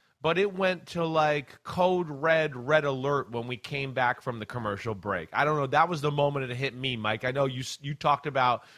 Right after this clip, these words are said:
when you saw Josh Allen, that was, like, the chilling moment. That was, that was like,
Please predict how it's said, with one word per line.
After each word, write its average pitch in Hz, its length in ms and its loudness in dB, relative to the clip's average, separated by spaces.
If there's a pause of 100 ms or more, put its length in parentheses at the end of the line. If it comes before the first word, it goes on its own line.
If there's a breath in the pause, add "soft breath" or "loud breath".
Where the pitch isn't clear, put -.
(100)
when 135 160 -4
you 151 140 -2
saw 139 300 0
Josh 131 480 0
Allen, 127 460 2
that 123 160 0
was, 123 160 -8
like, 117 200 -4
the 110 100 -10
chilling 151 500 -4
moment. 104 400 -2 (320 soft breath)
That 160 280 6
was, 143 340 4
that 160 160 6
was 156 120 -4
like, 143 140 0